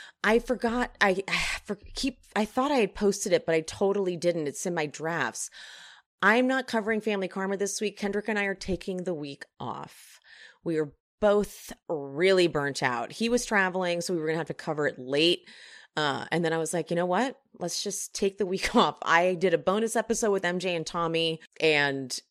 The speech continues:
I, it just, we took the week off. So that's, that's the only excuse I have, is that we needed the break, and we will double up. We'll cover a little bit of what happened this past week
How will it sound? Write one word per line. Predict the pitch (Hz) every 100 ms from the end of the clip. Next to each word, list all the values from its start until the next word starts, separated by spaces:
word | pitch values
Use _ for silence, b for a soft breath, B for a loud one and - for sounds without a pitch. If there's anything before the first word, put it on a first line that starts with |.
| _ -
I, | -
it | 120 170 - 180 -
just, | - 160 - -
we | 160
took | - 156
the | 165
week | 139 135
off. | 117 110 - - - _
So | - - 143 131 -
that's, | 151 - - _
that's | 165 151
the | 165 156
only | 151 151
excuse | 170 - 151 -
I | 143
have, | 156 135 135 160 B B B
is | -
that | 143
we | 147
needed | 147 151 143 147 135 - _ -
the | 147
break, | 120 147 233 247 - - -
and | 160 151
we | 156
will | 143 135
double | 127 160 151 202
up. | 170 151 -
We'll | 143 135
cover | - 170 151 156
a | 151
little | 147 147
bit | 147 139
of | 135
what | 139
happened | 135 143 139 143 131 135 - B B B 175
this | 165
past | - 180 180 -
week | 170 -